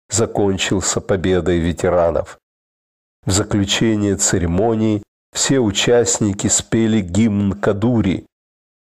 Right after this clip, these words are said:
«Новичок, новичок, ты пустышка!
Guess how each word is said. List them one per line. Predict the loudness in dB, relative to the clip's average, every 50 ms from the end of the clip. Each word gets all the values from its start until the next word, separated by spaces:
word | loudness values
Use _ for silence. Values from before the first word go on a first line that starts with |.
| _ _ _ _ _
«Новичок, | 0 0 2 2 0 0 0 -2 0 2 2 2 0 -2 -2 -2
новичок, | 0 0 2 0 0 -2 -2 0 0 2 2 2 0 -2 -6 -6
ты | -4 -4 -2
пустышка! | -2 -2 -2 -2 -4 -4 -2 0 2 2 2 0 -2 -4 -2 0 0 0 -2 -6